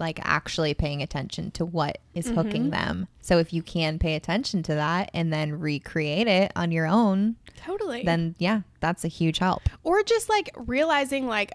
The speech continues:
Speaker 2: "Okay, I didn't hang around because she didn't capture my attention in the first few seconds." So then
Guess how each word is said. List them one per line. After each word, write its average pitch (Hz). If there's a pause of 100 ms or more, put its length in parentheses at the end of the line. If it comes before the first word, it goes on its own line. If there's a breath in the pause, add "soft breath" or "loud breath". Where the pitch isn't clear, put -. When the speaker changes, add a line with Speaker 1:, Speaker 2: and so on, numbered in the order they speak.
Speaker 2:
"Okay, 233
I -
didn't 233
hang 226
around 220
because 214
she 220
didn't 214 (200)
capture 220
my 214
attention 233
in 208
the 208
first 202
few 208
seconds." 208
So -
then 202